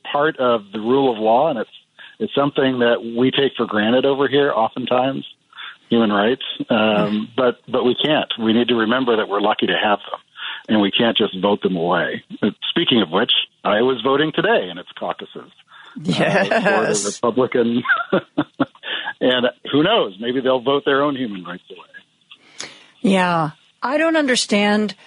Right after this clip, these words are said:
Speaker 2: other than the fact that they like to find anything to be disagreeable about, I don't understand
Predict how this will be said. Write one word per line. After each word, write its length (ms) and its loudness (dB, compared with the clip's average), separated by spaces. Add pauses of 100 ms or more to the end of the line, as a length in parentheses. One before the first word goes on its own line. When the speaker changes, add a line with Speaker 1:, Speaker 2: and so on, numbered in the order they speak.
(200)
Speaker 2:
other 240 0
than 180 2
the 80 0
fact 420 0 (100)
that 380 2
they 500 2
like 280 0
to 100 0
find 560 0 (100)
anything 480 0
to 80 -4
be 180 -2
disagreeable 600 2
about, 300 0 (380)
I 120 -2
don't 180 2
understand 800 0